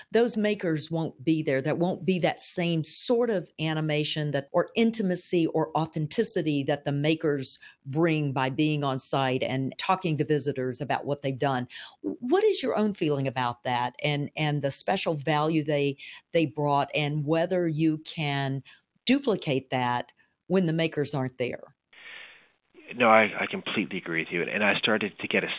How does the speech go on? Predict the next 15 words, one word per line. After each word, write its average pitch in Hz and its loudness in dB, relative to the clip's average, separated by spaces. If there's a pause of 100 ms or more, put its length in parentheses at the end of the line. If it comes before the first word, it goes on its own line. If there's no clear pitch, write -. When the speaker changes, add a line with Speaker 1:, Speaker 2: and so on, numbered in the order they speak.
Speaker 2:
sense 98 -2
of 95 -6
that 82 -2
as, 82 -2
as 90 -6
I 95 0
went 92 0 (360)
through. 92 0 (140)
So 98 2 (180)
there 98 -2
was, 92 -2 (320)
like, - -6
a - 2
block 90 0
party 71 -2